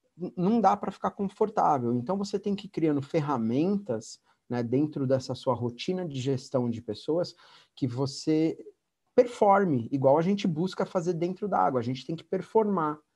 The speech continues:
né, dentro da nossa gestão, porque a gente ganha tempo, a gente erra menos, né, e a coisa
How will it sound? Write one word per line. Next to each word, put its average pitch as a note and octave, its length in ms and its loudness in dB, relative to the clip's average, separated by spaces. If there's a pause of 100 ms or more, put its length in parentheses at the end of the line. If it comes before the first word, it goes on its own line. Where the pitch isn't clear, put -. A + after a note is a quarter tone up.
(380)
né, B2+ 360 0 (320)
dentro B2+ 420 4
da C3 160 6
nossa B2+ 320 2
gestão, B2+ 500 -2
porque A#2+ 180 -6
a B2 40 2
gente B2+ 240 -4
ganha C3 460 0
tempo, F3 520 2 (600)
a A#2+ 80 -2
gente C3+ 260 2
erra C#3 220 4
menos, C#3+ 800 2 (260)
né, E3 440 0
e G#3+ 540 -2 (300)
a E3+ 80 2
coisa A3+ 420 4